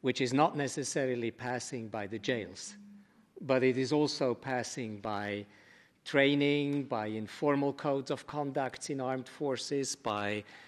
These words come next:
informal ways of how behavior comes into societies. Uh, Antonio has mentioned it. Uh, it's a power, uh, issue, but I wanted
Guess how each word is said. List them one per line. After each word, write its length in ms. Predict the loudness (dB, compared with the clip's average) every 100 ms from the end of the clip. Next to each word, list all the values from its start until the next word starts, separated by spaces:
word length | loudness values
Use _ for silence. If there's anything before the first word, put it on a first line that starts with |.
| -18 -2
informal 760 | 0 0 2 6 6 6 2
ways 560 | 0 2 2 2 0 0
of 180 | -2 -2 -8 -12
how 680 | -2 2 6 6 4 2 -4 -12 -20 -20 _ -2
behavior 720 | 0 4 6 6 6 6 4
comes 560 | 0 0 0 0 0
into 680 | 0 0 -4 -4 0 0 -2 -6 -18 _ -10
societies. 1080 | -4 -2 2 4 4 2 0 -2 -2 -4 -6
Uh, 260 | -4 -4 -6
Antonio 560 | -8 -6 -4 -2 -2 -2
has 300 | -6 -8 -6
mentioned 480 | -6 -6 -8 -8
it. 180 | -8 -8 -10 -6
Uh, 260 | -4 -4 -6
it's 220 | -8 -10
a 40 | -12
power, 520 | -10 -6 -2 -2 -4 -8 -20 -20 -20 -20 -10
uh, 240 | -4 -4 -4 -6
issue, 480 | -6 -4 -2 -2 -4 -10 -20 -20 -6
but 120 | -2
I 140 | 0 0
wanted 340 | 0 0 -2